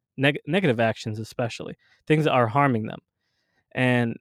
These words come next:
when you can r-, truly have that s-, that level of situational awareness, it leads directly into influencing your self-awareness, which also obviously is in-, is directly influence your level of emotional intelligence. And so it comes back to what you focus on.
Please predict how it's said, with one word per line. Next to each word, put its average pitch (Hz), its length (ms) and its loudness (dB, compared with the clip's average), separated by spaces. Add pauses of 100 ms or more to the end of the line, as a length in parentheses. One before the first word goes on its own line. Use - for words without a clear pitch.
(320)
when 143 260 2
you 156 100 2
can 131 240 -2
r-, 131 80 -2
truly 196 420 2
have 143 200 4
that 127 120 2
s-, - 220 -10
that 123 240 0 (160)
level 139 320 2
of 120 100 2
situational 123 840 -2
awareness, 117 560 -2 (340)
it - 160 -4
leads 147 300 2
directly 131 520 0
into 117 280 -4
influencing 123 640 -2
your 110 120 -2
self-awareness, 117 880 -2 (260)
which - 160 -10
also 123 280 2
obviously 117 540 0
is 110 240 -4
in-, 120 120 -8 (140)
is 117 220 -2
directly 120 580 -2
influence 120 500 -6
your 120 120 0
level 117 260 2
of 110 100 0
emotional 110 520 -2
intelligence. 113 680 -4 (460)
And 120 120 -2
so 123 280 2
it 117 100 -4
comes 185 220 -2
back 151 240 0
to 135 80 -4
what 123 200 -2
you 117 160 -4
focus 127 560 -2
on. - 220 -10